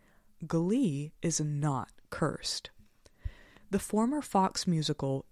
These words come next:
isn't under a supernatural spell that dooms its cast to an early demise.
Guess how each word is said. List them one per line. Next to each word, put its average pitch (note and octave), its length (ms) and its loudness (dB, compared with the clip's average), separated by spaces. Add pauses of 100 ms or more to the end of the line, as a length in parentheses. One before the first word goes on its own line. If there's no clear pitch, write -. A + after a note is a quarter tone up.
isn't G#3 360 6
under D#3 400 2
a D3+ 80 2
supernatural D3 800 0
spell C#3 460 0
that C3+ 340 -2
dooms D3+ 420 2
its - 220 -4
cast C#3+ 520 -2
to D3+ 160 0
an D3 180 -2
early C3+ 320 -2
demise. C#3+ 640 -2